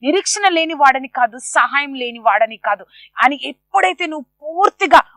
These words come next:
మనుషుల సహాయం వైపు, మనుషుల వైపు ఆధారపడకుండా దేవుడు వైపు చూసి ఆయన మీద ఆధారపడతావో, దేవుడు చేసే కార్యాలు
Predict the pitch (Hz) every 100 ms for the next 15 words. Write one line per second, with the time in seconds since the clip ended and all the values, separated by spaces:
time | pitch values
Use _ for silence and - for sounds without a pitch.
0 | _ 220 262 370 - 427 392 359 330 262
1 | 269 269 240 233 - 240 240 320 403 -
2 | 392 311 269 - - 220 226 254 254 247
3 | 233 247 233 - _ _ _ 262 311 392
4 | 403 403 359 330 311 277 - 294 - -
5 | 208 220 269 294 269 269 - - 208 214
6 | 233 233 - 208 - 185 220 233 _ _
7 | _ 180 240 285 349 320 294 - - 247
8 | - 277 - - 208 208 220 220 240